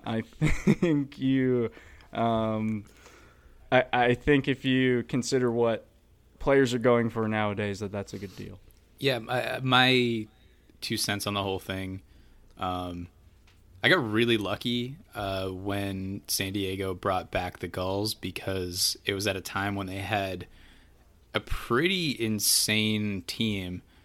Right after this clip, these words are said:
Speaker 2: Um, they had current Ducks defense-, defenseman Josh Manson. They had Andre Kasha.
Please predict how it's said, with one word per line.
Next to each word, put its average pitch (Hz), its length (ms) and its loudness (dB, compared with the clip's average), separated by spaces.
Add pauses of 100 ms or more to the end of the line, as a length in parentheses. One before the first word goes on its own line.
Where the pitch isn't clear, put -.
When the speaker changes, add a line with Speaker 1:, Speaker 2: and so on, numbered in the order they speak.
(340)
Speaker 2:
Um, 92 640 -2 (580)
they 104 140 -2
had 104 400 2
current 131 400 2
Ducks 117 240 4
defense-, 107 360 0
defenseman 101 840 -4
Josh 95 300 -2
Manson. 92 600 -6 (680)
They 95 140 -2
had 95 560 -2
Andre 107 240 2
Kasha. 95 640 2